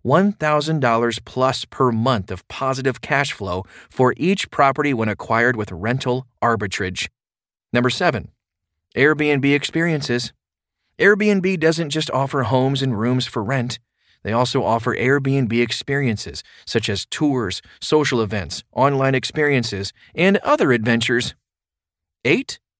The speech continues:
popularity. The most popular locations for Airbnb in twenty nineteen were in China, Mexico, and New Zealand. Each year, Airbnb acquires more and more of the international market share.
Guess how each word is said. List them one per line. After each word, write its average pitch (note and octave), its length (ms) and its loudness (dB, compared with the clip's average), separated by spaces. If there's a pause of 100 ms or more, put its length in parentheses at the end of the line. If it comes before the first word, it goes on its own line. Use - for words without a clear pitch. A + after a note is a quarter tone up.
(380)
popularity. C#3+ 800 2 (640)
The D#3 60 -2
most F#3 220 4
popular A3 420 2
locations E3 580 0
for - 160 -2
Airbnb C3 540 2
in A#2 240 0
twenty A#2+ 300 -2
nineteen A#2+ 640 -2
were A2+ 140 0
in G2 120 -4
China, C3+ 540 -2 (260)
Mexico, A#2 800 2
and A#2+ 220 2
New A#2+ 140 2
Zealand. A2+ 520 -2 (500)
Each C#3+ 280 0
year, E3 240 2 (200)
Airbnb C#3 560 2
acquires A2+ 440 0
more B2+ 340 2
and B2+ 100 2
more A#2+ 240 2
of A2+ 100 0
the G2+ 120 -4
international G#2+ 540 -2
market G#2 340 0
share. D2+ 320 -6